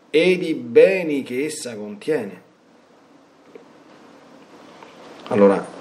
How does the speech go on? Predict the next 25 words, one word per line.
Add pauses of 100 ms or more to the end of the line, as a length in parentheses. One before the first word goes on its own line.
(800)
dobbiamo
cercare
piano
piano, (320)
che
cresciamo,
di
non, (1900)
di
arrivare
a
non
omettere
nulla
di
tutto
ciò
che
facciamo (1040)
e
di
non
omettere (320)
nulla (300)
dall'unirlo